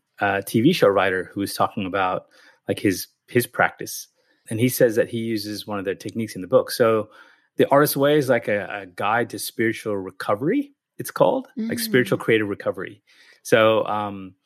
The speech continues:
Speaker 1: it, it's talking about it, like, in, in a spiritual sense, only in that, you know, creativity comes from this place outside of ourselves, like,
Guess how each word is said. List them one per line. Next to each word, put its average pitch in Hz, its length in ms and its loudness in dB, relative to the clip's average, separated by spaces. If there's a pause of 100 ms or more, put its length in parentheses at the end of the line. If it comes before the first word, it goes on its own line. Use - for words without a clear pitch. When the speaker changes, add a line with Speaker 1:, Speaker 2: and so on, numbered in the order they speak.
(160)
Speaker 1:
it, 147 220 4
it's 156 100 0
talking 175 260 2
about 127 120 4
it, - 80 -4
like, 113 200 -12
in, 107 200 -16 (140)
in 123 100 -8
a 110 40 -6
spiritual 110 340 -2
sense, 107 260 -4
only 113 220 -4
in 104 80 -2
that, 98 180 2 (400)
you 113 80 -4
know, 98 200 -2
creativity 107 520 2
comes 104 300 -4
from 98 160 -6
this 92 140 -6
place - 300 -2
outside 87 380 -2
of 87 80 -4
ourselves, 90 500 -4
like, - 240 -8